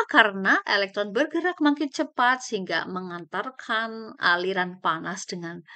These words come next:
lebih merata, terdistribusi, eh, lebih merata ya. Nah, seperti itu sahabat kimia. Kemudian Bu Eli akan menuju ke sifat berikutnya.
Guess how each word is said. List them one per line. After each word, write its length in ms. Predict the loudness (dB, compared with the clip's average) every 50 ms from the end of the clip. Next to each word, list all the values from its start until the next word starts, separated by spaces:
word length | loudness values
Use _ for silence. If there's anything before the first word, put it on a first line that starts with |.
| -6 -2
lebih 320 | 0 0 0 0 -4 -6 -4 -4
merata, 680 | -4 -4 0 2 2 2 2 2 0 -2 -2 -2 -2
terdistribusi, 1300 | -2 -4 -2 -2 -4 -4 -4 -6 -12 _ _ -2 0 0 0 0 0 -2 -2 -2 -2 -2 0 0 0 0 -2 -4 _ _ _ _ _ _ _ _ -20 -20 -20 -16 _ -6
eh, 360 | -6 -4 -4 -4 -4 -6 -8 -12 -18 _ _ _ _ _ _ -8
lebih 400 | -6 -6 -2 -2 -2 -4 -4 -6
merata 480 | -6 -6 -6 -6 -6 -10 _ -14 -12 -8
ya. 180 | -4 -4 -4 -4 -6 _ _ _ _ _ _ _ 0 0
Nah, 80 | 0 0 -2 -10 -20 -20 -20 _ _ _ _
seperti 480 | -10 -8 -4 -2 -2 0 2 2 2
itu 160 | 4 4 2 4
sahabat 320 | 4 4 6 6 6 4
kimia. 400 | 4 4 6 8 8 8 8 6 4 2 -2 -6 _ _ _ -6
Kemudian 560 | -4 -2 0 0 0 2 2 2 4 4 4
Bu 140 | 2 2 2
Eli 180 | 2 2 4 4
akan 480 | 4 4 6 4 6 6 6 6 6
menuju 400 | 6 4 4 2 2 -2 -4 -4
ke 240 | -2 0 0 0 0
sifat 1040 | -2 -6 -4 -4 -4 -4 -6 -6 -2 0 0 2 2 0 0 -2 -2 -2 -4 -6 -6
berikutnya. 880 | -4 -2 -2 -2 -2 -4 -6 -6 -8 -10 -10 -8 -8 -6 -4 -4 -6